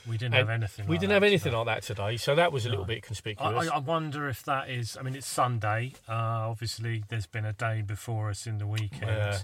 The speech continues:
Speaker 2: could have been
Speaker 1: We
Speaker 2: hammered.
Speaker 1: did see a couple of anglers
Speaker 2: Yeah.
Speaker 1: today.
Speaker 2: That's fair.
Speaker 1: So, so yeah, we don't know what happened yesterday if someone went through with traditional gear that they might have given a few of those pike toothache. Yeah, we just don't know, do
Speaker 2: No,
Speaker 1: we?
Speaker 2: we don't
Speaker 1: But
Speaker 2: know. They might be sulking. You're quite right there, yeah.
Speaker 1: Yeah.
Speaker 2: But I'm quite happy with it 'cause, uh, you know, I had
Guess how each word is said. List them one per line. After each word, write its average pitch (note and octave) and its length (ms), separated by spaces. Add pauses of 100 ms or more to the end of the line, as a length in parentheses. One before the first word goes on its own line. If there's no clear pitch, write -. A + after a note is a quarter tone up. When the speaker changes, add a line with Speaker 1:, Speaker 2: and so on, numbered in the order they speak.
(140)
Speaker 2:
could B2+ 100
have A2+ 60
been G#2 120
Speaker 1:
We G2+ 60
Speaker 2:
hammered. G2+ 60
Speaker 1:
did A2+ 160
see B2+ 180
a A2 100
couple G#2+ 380
of G#2 60
anglers G2 460
Speaker 2:
Yeah. G#2+ 200
Speaker 1:
today. F#2+ 320 (520)
Speaker 2:
That's - 120
fair. A2 640
Speaker 1:
So, - 20
so - 160
yeah, A2+ 340
we A2 180
don't G#2+ 240
know G#2 100
what G#2 220
happened G#2 300
yesterday G2 540
if G2+ 80
someone G#2 380
went G#2+ 260
through G#2 360
with G2 180
traditional G#2 560
gear G#2+ 360
that G#2 240 (760)
they A2 100
might G#2 220
have G#2 140
given G#2+ 280
a G2+ 60
few A2 260
of G#2 80
those G#2+ 220
pike G#2+ 340
toothache. G#2+ 640
Yeah, F#3 120
we F3 120
just C#3+ 220
don't A2+ 160
know, D#3 180
do G#3 80
Speaker 2:
No, G#3+ 220
Speaker 1:
we? G3+ 80
Speaker 2:
we E3 80
don't C#3+ 200
Speaker 1:
But - 20
Speaker 2:
know. C#3 180
They D3 140
might D3+ 200
be B2+ 80
sulking. B2+ 480
You're A#2 100
quite C3+ 220
right A2 240
there, G#2+ 220
yeah. A#2+ 340
Speaker 1:
Yeah. A#2+ 160
Speaker 2:
But F3 120
I'm F#3 120
quite G#3 220
happy D#3 240
with A#2 180
it - 180
'cause, C#3+ 200
uh, D#3 60
you E3 180
know, C#3+ 160
I D#3 60
had C#3+ 80